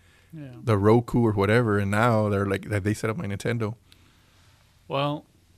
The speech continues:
Speaker 1: um, before, didn't, um, stores like, uh, Steers and all them other ones, they,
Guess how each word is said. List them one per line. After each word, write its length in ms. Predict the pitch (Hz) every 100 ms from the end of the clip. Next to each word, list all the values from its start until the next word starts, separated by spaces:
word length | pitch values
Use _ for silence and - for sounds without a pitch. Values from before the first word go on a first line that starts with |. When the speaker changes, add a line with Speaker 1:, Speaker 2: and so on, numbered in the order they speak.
| _ _ _
Speaker 1:
um, 680 | 131 127 120 117 113 110 120 -
before, 720 | 147 120 - 120 143 190 180 156
didn't, 500 | 160 135 165 170 -
um, 460 | 135 127 117 123 - -
stores 500 | - 127 120 143 151
like, 300 | 131 123 127
uh, 240 | 113 113
Steers 640 | - - 123 139 156 147
and 180 | 135 127
all 140 | 131 139
them 180 | 143
other 160 | 143 147
ones, 260 | 151 151 156
they, 300 | 127 131